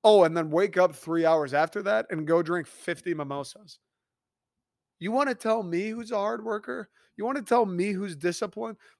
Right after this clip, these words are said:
They say discipline is doing things you don't wanna do because they need to get done. Showing up to mimosas on Saturday morning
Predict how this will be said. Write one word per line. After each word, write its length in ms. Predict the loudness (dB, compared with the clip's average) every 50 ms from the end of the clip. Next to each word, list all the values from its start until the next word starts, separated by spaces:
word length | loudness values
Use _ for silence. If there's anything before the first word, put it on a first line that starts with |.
| _
They 140 | 2 2 2
say 240 | 2 4 2 2 2
discipline 600 | 0 0 0 0 0 0 -4 -4 0 0 0 2
is 160 | 0 -2 -6 -2
doing 280 | 0 2 2 2 0
things 300 | -2 -4 -4 -4 -6 -10
you 160 | -8 -6 2
don't 200 | 2 2 2 2
wanna 280 | 0 -2 0 -2 -2 -6
do 340 | -6 -6 -4 -4 -4 -4 -8 _ _ _ _ _
because 320 | -12 -10 0 0 0 2 4
they 120 | 2 0
need 200 | 2 0 -4 -4
to 80 | -4 -4
get 180 | -4 -6 -4
done. 220 | -4 -6 -6 -6 -8 _ _ _ _ _ _
Showing 440 | -10 -2 4 6 6 6 6 6 4
up 160 | 2 2 0
to 100 | -6 -4
mimosas 600 | -2 -2 -2 0 0 -2 -2 -2 -4 -6 -6 -4
on 160 | -4 -6 -6
Saturday 500 | -8 -4 2 4 4 4 4 4 2 0
morning 400 | 0 -2 -2 -4 -2 -4 -6 -8